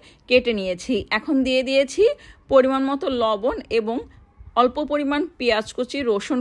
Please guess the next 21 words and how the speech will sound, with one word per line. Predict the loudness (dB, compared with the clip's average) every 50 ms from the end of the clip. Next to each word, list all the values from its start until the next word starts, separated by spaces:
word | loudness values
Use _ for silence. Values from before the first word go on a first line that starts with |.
| -4
কুচি | -4 -6 -6 -6 -6 -4
দিয়েছি, | 0 0 0 0 2 0 0 0 2
কাঁচামরিচ | 0 -2 -2 -2 -4 -4 -2 -2 -2 -2 -2 0 0
ফালি | 0 2 2 0 0 -2
করে | -4 -4 -4 -4 -4
দিয়েছি। | -2 -2 -2 -4 -4 -4 -4 -4 -4 -10 _ -20 -20 -20 -20 -16 -12 -12 -6
শাক | -2 0 0 0 0 -2 -8 -16 -18 -18 -12 -6 0 4
ঢেকে | 6 6 6 4 2 2 2
রান্না | 2 2 0 0 -2 -2 -2 -4
করলে | -4 -2 0 2 2 0 2
সবুজ | 2 2 4 4 2 -2 -2 0
যে | -2 -2 0
শাকের | 0 -2 -2 0 0 -2 0 0
কালারটা, | -2 0 0 0 -2 -4 -4 -6 -6 -6 -6 -6
সেটা | -6 -4 -2 0 0 0 0
নষ্ট | 0 -2 -2 -2 0 2 2
হয়ে | 2 2 2 0 0
যায়। | -2 -2 -4 -6 -10 -16 -16 -4 0 2
আর | 2 2 0 0
শাকের | 2 2 2 2 2 0 0 0 0 2
কালার | 2 4 4 4 2